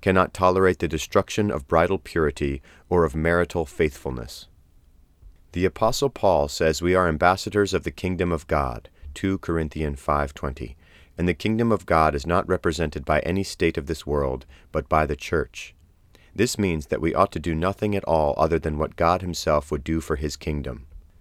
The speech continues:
Just as the British ambassador in Berlin does nothing other than the will of his superiors in London, so we too must do the will of God alone. We are no longer subject to the laws of this world. The grounds of our embassy are inviolable.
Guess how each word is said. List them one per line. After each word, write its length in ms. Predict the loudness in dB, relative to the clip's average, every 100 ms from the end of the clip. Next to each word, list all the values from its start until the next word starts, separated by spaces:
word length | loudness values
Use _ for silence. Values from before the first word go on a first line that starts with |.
| -20 -20 _ _
Just 300 | 2 2 2
as 100 | -2
the 100 | -2
British 400 | -2 0 -2 -2
ambassador 540 | -4 2 2 2 0 0
in 180 | 0 -2
Berlin 420 | -2 0 -4 -4
does 220 | -4 -2
nothing 320 | -2 -2 -2
other 220 | 0 0
than 120 | -2 -4
the 60 |
will 240 | -2 0 -2
of 120 | -4
his 100 | -8
superiors 580 | -8 -4 -2 0 -2 -2
in 140 | -4
London, 420 | -4 -4 -8 -10 -14 _ -20 -20 -14
so 220 | 2 4
we 160 | 4 0
too 200 | -2 0
must 280 | -2 -2
do 100 | -4
the 100 | -4
will 240 | -2 0 0
of 140 | -2
God 260 | -2 -2 -2
alone. 460 | -4 -4 -4 -10 -20 _ _ -20 -20 -20 -4
We 140 | 2
are 100 | 4
no 160 | 4 4
longer 300 | 4 2 0
subject 640 | 2 2 4 0 0 -6
to 120 | -6
the 120 | -2 2
laws 340 | 4 4 0
of 100 | -4
this 200 | -6 -4
world. 420 | -2 -2 -2 -8 -18 -20 -20 _ _
The 80 | -2
grounds 380 | 4 4 4 2
of 100 | 4
our 160 | 4
embassy 500 | 2 -2 -4 -2 -2
are 200 | 0 0
inviolable. 800 | 0 0 0 2 0 -4 -8 -12